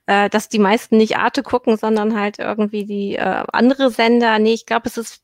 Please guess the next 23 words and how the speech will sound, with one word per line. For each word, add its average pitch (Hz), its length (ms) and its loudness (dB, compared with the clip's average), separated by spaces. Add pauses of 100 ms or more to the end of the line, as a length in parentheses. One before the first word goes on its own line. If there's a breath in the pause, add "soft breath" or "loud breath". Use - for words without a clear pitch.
wesentlich 233 440 -2
diverser, 220 560 0
als - 260 -4
wir 220 60 0
manchmal 220 400 0
denken. 208 480 -2
Also 196 280 -4
wir 202 300 -2 (380 loud breath)
konzentrieren 226 580 0
uns 247 200 2
manchmal 226 360 -2
in 214 80 0
der 214 80 0
Berichterstattung 226 800 -4
auf 214 120 -4
die 220 120 -6
Shooter, 247 600 -2
aber 202 180 0
es - 100 -6
gibt - 240 -14
eben 214 160 -2
viele 214 300 -2
andere 202 500 0